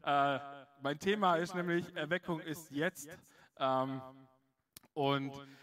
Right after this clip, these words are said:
äh, ich dachte mir, bevor wir da so richtig reintauchen, äh, erkläre ich euch erstmal, was ist eigentlich Erweckung? Ich weiß nicht, ob ihr mit dem Begriff was anfangen könnt, Erweckung,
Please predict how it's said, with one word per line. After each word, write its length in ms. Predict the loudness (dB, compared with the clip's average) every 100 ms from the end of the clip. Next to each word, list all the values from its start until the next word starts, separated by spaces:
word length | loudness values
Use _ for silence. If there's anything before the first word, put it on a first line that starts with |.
| -6
äh, 140 | -2 -2
ich 80 | 0
dachte 320 | -2 0 0
mir, 240 | 2 0
bevor 280 | -2 -4 -2
wir 80 | -2
da 80 | -4
so 120 | -4
richtig 360 | -6 -8 -8
reintauchen, 840 | -2 -2 -2 -6 -8 -8 -12 -14 -16 _ -20 _ -2
äh, 60 |
erkläre 560 | 2 2 2 -2 -2 -2
ich 60 | -2
euch 80 | -8
erstmal, 360 | -10 -12 -2
was 240 | 0 0 -4
ist 300 | -8 -8 -8
eigentlich 260 | -6 -6 -8 -8
Erweckung? 500 | -4 -6 -6 -12 -14 _ -20 _
Ich 80 | -2
weiß 120 | 0
nicht, 120 | 0
ob 100 | 0
ihr 60 | -2
mit 140 | -2
dem 100 | -2
Begriff 320 | -4 -8 -6
was 140 | -6 -6
anfangen 420 | -6 -4 -4 -2
könnt, 280 | -2 -2 -4
Erweckung, 440 | -6 -4 -4